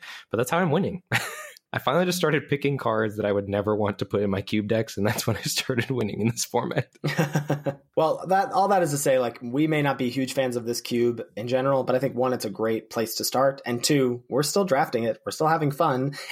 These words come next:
Speaker 2: and I, there's, like, this competitive, the competitive spike in me when I lose in a format, that doesn't make me wanna stop playing that format. It, like, has the opposite effect on me, 'cause I'm like, "I need to figure out what I'm doing wrong. I need to figure out how to change that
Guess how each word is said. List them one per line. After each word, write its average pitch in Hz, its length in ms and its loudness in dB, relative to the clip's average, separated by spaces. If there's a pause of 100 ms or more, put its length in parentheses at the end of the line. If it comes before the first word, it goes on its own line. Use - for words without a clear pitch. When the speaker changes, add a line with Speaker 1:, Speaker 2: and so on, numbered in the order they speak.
Speaker 2:
and 175 280 2
I, 175 80 0
there's, 196 340 0
like, 185 140 0
this 185 100 -2
competitive, 180 840 0
the 160 80 0
competitive 180 420 0
spike 202 300 0
in 120 100 0
me 117 240 -2 (220)
when 139 120 2
I 165 120 4
lose 139 360 2
in 127 60 0
a 113 80 0
format, 180 560 0
that 139 140 0
doesn't 208 200 0
make 147 200 0
me 127 80 2
wanna 110 240 0
stop - 320 0
playing 98 220 -4
that - 140 -10
format. - 380 -16 (100)
It, 131 140 0
like, 127 200 2
has 131 340 2
the 107 180 0
opposite 104 420 0
effect 95 360 -6
on 71 120 -10
me, 90 140 -14
'cause 110 140 -12
I'm 107 100 -2
like, 101 180 -2 (200)
"I 107 100 -4
need 120 160 2
to 170 60 2
figure 160 240 2
out 147 80 6
what 143 80 4
I'm 131 100 0
doing 123 400 2 (160)
wrong. 107 540 0 (200)
I 107 100 -2
need 120 180 2
to 120 40 -2
figure 117 220 0
out 101 80 0
how 110 140 -2
to - 80 -2
change 165 380 2
that 95 340 0